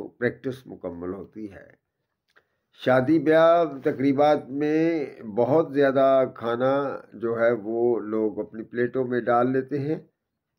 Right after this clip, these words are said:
जैसे हम कह सकते हैं कि माल मुफ्त दिल बेरहम। तो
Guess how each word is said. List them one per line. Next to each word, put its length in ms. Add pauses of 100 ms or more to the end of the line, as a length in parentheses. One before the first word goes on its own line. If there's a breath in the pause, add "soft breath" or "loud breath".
(160)
जैसे 300
हम 200
कह 220
सकते 320
हैं 180
कि 120
माल 400
मुफ्त 320
दिल 240
बेरहम। 480 (1400 soft breath)
तो 100